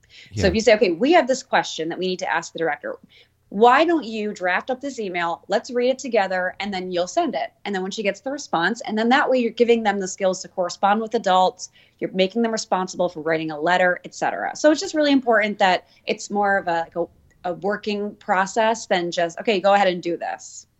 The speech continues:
Speaker 2: Yeah. I mean, I, I know that, it, again, this is more of a, I, I love my parents. My parents are amazing. Um,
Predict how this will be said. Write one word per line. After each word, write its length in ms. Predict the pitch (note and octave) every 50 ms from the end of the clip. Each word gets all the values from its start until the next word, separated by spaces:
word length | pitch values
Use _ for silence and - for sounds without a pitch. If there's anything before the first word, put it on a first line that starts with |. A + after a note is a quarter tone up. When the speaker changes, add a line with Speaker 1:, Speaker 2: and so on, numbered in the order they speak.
| _ -
Speaker 2:
Yeah. 320 | G2 F#2+ F2 E2+ E2 - - _ -
I 60 | G#2+
mean, 160 | A#2 A2+ A#2 - - -
I, 120 | - G#2+ - _ -
I 160 | A2+ C3 D#3+
know 220 | E3 D3+ C3 A#2+ A2+
that, 280 | F2+ G#2 F#2 F2+ E2+ -
it, 200 | - A#2 G2+ - A#2 - - _ _ _ _ _ _ _ - - -
again, 260 | G#2+ F#2 A2 G#2 G2
this 180 | G2+ G#2 - -
is 60 | G#2+
more 340 | G2 G2+ F#2+ F#2 F2+ F2 F2
of 140 | E2+ D#2 E2
a, 260 | F2 E2+ E2 E2 D#2+ - _ _ _ _ _ _ _ _ -
I, 220 | F#2+ F2+ - A2
I 80 | A2+ - -
love 280 | F#2+ G2+ G#2+ G#2+ G2+
my 100 | A2 G#2
parents. 280 | F#2 - G#2+ G2 F2+ -
My 60 | G2
parents 320 | F#2 G#2+ A2 G2 F#2 - -
are 40 | E2+
amazing. 600 | E2+ F#2+ G#2+ G#2+ G2+ F#2 G2+ F2+ E2+ E2+ E2+ - - - - - - _ _ _ _
Um, 340 | - F#2+ F#2+ F#2 F2+ F2+ F2+